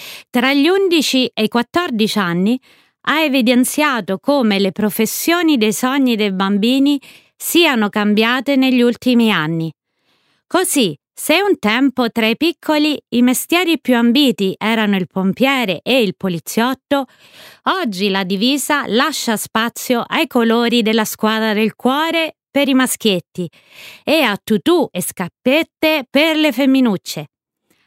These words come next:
Alla domanda "Cosa farai da grande?" di adulti curiosi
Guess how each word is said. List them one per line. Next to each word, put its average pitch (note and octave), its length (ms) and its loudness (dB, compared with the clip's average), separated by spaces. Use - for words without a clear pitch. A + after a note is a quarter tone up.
Alla F#4 360 0
domanda E3+ 640 0
"Cosa F#4+ 400 -2
farai G3 400 -2
da F#3+ 100 -2
grande?" C4 600 0
di E3 160 -6
adulti A3+ 480 -2
curiosi A3 680 0